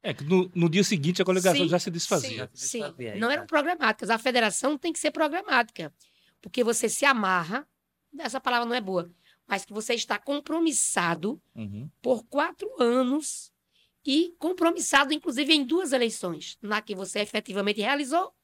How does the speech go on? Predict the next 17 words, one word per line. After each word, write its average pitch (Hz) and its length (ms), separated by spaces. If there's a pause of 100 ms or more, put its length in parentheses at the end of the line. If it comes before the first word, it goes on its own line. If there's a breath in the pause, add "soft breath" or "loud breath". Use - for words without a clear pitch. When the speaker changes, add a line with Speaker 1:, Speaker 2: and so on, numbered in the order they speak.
(580)
Speaker 2:
e 269 100
na 320 160
eleição 320 460
subsequente. 269 960 (720 soft breath)
Agora, 208 600
para 180 360
compormos, 170 1000
é, 151 460 (760)
em 196 180
Pernambuco, 170 640
não 269 200
houve 277 180
problemas. 240 760 (480)
No 233 120
Brasil, 220 440
tivemos 277 400
que 233 340